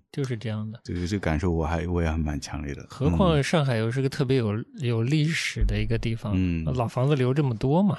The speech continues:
Speaker 2: 嗯，
Speaker 1: 嗯，
Speaker 2: 嗯。
Speaker 1: 我住在那个地方。
Speaker 2: 嗯。
Speaker 1: 这个感受就特别强烈。
Speaker 2: 嗯。
Speaker 1: 嗯，当然你又会在，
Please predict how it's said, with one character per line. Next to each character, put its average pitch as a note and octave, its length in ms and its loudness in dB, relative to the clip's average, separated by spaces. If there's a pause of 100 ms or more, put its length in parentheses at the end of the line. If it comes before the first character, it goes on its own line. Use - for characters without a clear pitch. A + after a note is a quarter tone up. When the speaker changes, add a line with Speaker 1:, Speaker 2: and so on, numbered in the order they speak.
(140)
Speaker 2:
嗯， F#2+ 220 0
Speaker 1:
嗯， F#2 160 2
Speaker 2:
嗯。 F2 140 0
Speaker 1:
我 A2 120 0
住 C#3 140 0
在 C3 120 2
那 C3 80 2
个 C3 100 -2
地 E3 240 0
方。 A#2 200 -4 (240)
Speaker 2:
嗯。 E2 300 -4 (1000)
Speaker 1:
这 G3+ 140 0
个 F#3 140 -8
感 A#2+ 200 2
受 F#3+ 140 2
就 G3 80 4
特 G3+ 140 2
别 F3+ 80 4
强 G#2+ 280 -4
烈。 C#3+ 160 0 (200)
Speaker 2:
嗯。 F#2 420 2
Speaker 1:
嗯， B2+ 320 2 (140)
当 E3+ 120 4
然 F3+ 120 6
你 C#3 80 4
又 D3+ 120 4
会 D#3+ 140 4
在， C#3+ 400 2